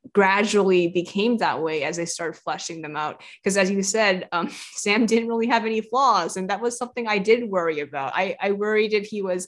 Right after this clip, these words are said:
a, a Gary Stu, which is, you know, the male version of a Mary Sue. And I was, um, one of the reasons why I joked about him being a black hole Mary Sue was because <laughs> I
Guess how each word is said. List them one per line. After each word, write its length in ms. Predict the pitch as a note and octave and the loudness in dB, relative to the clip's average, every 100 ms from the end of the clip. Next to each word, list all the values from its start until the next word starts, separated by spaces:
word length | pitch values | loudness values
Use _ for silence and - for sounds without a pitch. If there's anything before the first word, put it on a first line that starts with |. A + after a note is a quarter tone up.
| - | -2
a, 220 | F3+ E3+ _ - | -2 -2 _ -6
a 80 | |
Gary 400 | F#3+ F#3 F3+ F#3 | -2 0 0 -2
Stu, 480 | G3 - - G#3+ F3+ | -4 -6 0 0 2
which 200 | D#3+ E3 | -4 -6
is, 220 | F3 F3 E3+ | -10 -10 -10
you 80 | |
know, 100 | F3 | -8
the 100 | E3 | -8
male 300 | E3+ E3+ F3 | -6 -4 -4
version 360 | F3 F3 F3 F3 | -6 -8 -8 -10
of 140 | D#3+ F3 | -12 -12
a 60 | |
Mary 400 | E3 D#3+ F3 E3+ | -12 -8 -8 -8
Sue. 420 | D#3+ - B2+ A#2 - - - - - | -10 -10 -10 -12 -16 -20 -20 -16 -6
And 160 | G3 | -2
I 100 | F#3+ | -2
was, 380 | G3 G3 G3 G3+ - | -2 -4 -4 -8 -4
um, 200 | F3+ F#3 | -4 -2
one 80 | A3 | -2
of 80 | G#3+ | -2
the 80 | |
reasons 340 | G3+ G3+ G3+ F#3+ | 0 -2 -2 -6
why 120 | F3+ | -4
I 80 | F3+ | -4
joked 380 | F3 F3+ F#3+ F#3+ | -4 -4 -2 -4
about 240 | - E3+ | -4 -4
him 220 | G3+ F3+ F3 | -2 -4 -4
being 280 | E3+ E3+ D#3+ | -6 -4 -6
a 40 | D#3+ D#3+ | -4 0
black 300 | E3 E3 - | 2 2 -2
hole 320 | - F3 E3 | -6 -2 -2
Mary 360 | D#3+ D#3 D3 F#3 | -4 -8 -6 -6
Sue 360 | - C#4 C#4+ | -6 0 4
was 200 | B3 A#3 | 4 4
because 320 | A#3 - A#3 | 0 0 0
<laughs> 40 | |
I 100 | A#3 | 2